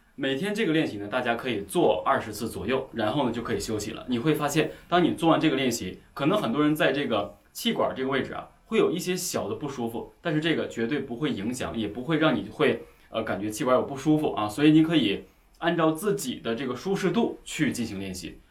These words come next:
然后呢，将这个横膈膜推气的这个原理，先把它通过这个方式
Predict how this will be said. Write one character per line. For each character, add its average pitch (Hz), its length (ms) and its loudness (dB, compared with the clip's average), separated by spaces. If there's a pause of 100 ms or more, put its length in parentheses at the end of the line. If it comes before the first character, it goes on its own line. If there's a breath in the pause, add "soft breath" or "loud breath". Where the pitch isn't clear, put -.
然 107 120 -8
后 127 60 -4
呢， 113 140 -2
将 160 280 4
这 160 80 4
个 123 60 -2
横 139 180 0
膈 156 80 6
膜 139 160 2
推 180 240 0
气 220 220 0
的 233 80 2
这 131 120 -2
个 - 280 -2 (140 loud breath)
原 160 360 6
理， - 260 2 (100)
先 123 180 -4
把 113 100 0
它 - 80 -8
通 123 140 -6
过 123 100 0
这 123 120 -4
个 113 60 -2
方 120 160 0
式 - 300 -6